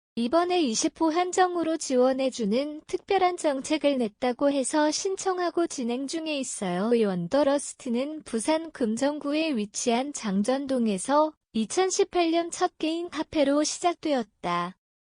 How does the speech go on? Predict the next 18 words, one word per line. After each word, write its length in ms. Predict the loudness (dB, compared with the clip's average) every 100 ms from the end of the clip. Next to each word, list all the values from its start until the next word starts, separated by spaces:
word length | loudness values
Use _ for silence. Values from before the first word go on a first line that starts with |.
| _ _
이에 340 | -2 2 2 2
식물을 560 | -2 0 2 4 2
활용한 480 | 0 -2 -2 -4 -2
인테리어와 920 | -2 0 0 2 4 4 4 4 2
함께 500 | 0 -6 -2 2 2
화이트우드를 1000 | 2 0 0 0 0 0 0 0 0 -2
중점적으로 960 | -2 -2 2 0 2 0 2 2 2 2
조합하여 840 | 0 0 0 -2 -2 2 2 0
감성적인 840 | -2 -4 -2 -2 0 0 0 -2 -6
카페로 720 | -8 -6 -4 0 2 2 0 _ _
주변 400 | -2 2 0 0
주택가 500 | -6 -2 -4 0 0
인원들에게 920 | 0 0 0 -2 0 0 2 2 2 0
큰 260 | -4 -4
사랑을 500 | -2 0 2 0 -2
받은 420 | 0 -2 -2 -6
카페로 580 | -6 -6 -2 0 2 2
유명하다. 880 | 2 0 0 -2 -2 -2 -2 -2